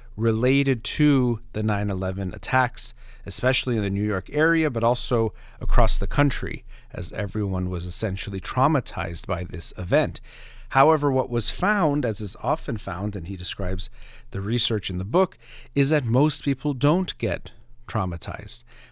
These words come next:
There wasn't this huge rush of individuals experiencing P T S D that lasted for a long time. Certainly, people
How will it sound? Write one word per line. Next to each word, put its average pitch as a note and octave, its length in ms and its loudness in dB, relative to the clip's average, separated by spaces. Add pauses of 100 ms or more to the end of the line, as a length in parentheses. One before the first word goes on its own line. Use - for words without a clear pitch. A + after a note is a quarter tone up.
(120)
There A#2 180 4
wasn't B2+ 600 2 (100)
this - 400 -4
huge C3+ 440 4
rush A#2+ 600 0 (400)
of G2 180 -6
individuals G2+ 640 -2
experiencing G#2 1080 0 (320)
P A#2+ 180 -2
T G#2+ 220 -2
S - 180 -4
D G#2 180 -4
that F#2+ 220 -4
lasted F#2 640 -4
for F2+ 420 -8 (180)
a G2 80 -8
long G2 360 -2
time. G#2 500 -4 (420)
Certainly, D3 640 2
people G#2 600 -4